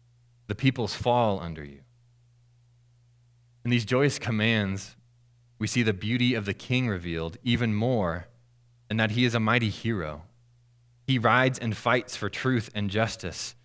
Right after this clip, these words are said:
and does so in humility. And in his fighting, he defeats his enemies. The peoples fall under him.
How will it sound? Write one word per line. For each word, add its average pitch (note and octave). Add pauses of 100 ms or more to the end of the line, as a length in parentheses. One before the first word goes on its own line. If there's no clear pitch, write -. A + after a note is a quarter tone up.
(260)
and G2
does G#2+
so F#2
in F2+
humility. F2+ (760)
And A#2+
in C3+
his C3+
fighting, C3 (140)
he D3
defeats D#3
his G#2+
enemies. D2+ (420)
The A2+
peoples D3
fall C3
under E2
him. D2